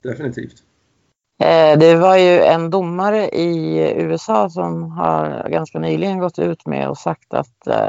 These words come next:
Speaker 2: restriktionerna i Pennsylvania var det, <clears throat> de, eh, bryt-, eh, de strider mot deras konstitution.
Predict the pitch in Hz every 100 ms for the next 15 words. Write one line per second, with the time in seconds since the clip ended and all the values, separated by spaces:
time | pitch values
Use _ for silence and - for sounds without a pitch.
0 | - 165 - - 160 196 185 170 156 151
1 | 135 - _ _ _ _ _ _ - -
2 | 185 - 170 160 175 185 170 156 143 147
3 | 160 165 _ 147 151 - - - _ _
4 | - - - 196 143 - 143 165 165 151
5 | 147 143 143 131 131 147 165 180 - _
6 | - 151 165 151 156 160 - 175 147 147
7 | 147 - 143 147 - 143 - 147 156 208
8 | 170 165